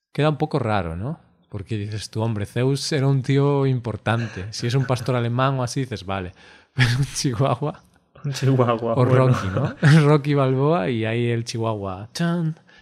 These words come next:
Speaker 1: chan, chan, chan. <laughs>
Speaker 2: Y, y bueno, también tenemos por aquí algunos nombres de, para las perritas, gatitas o mascotas hembras, que serían, Roy.
Speaker 1: ¿Mm? Eh,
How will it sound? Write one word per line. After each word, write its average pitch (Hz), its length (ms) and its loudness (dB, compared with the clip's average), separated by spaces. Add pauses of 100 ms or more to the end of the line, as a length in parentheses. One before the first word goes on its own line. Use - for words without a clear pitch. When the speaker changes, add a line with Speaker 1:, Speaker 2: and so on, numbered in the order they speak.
(160)
Speaker 1:
chan, 180 280 -2
chan, 151 440 4
chan. 175 480 0
<laughs> - 40 -2 (2250)
Speaker 2:
Y, 127 400 6
y 127 160 6
bueno, 131 300 6
también 135 320 2
tenemos 143 320 4
por 123 160 2
aquí 123 160 6
algunos 127 340 6
nombres 123 320 4
de, 110 640 0 (100)
para 113 180 0
las 107 140 0
perritas, 127 560 2
gatitas 120 640 2
o 120 60 -2
mascotas 123 560 0
hembras, 165 540 2 (340)
que - 120 -2
serían, 139 560 4 (120)
Roy. 147 320 0 (240)
Speaker 1:
¿Mm? 170 200 2 (1000)
Eh, 110 260 -2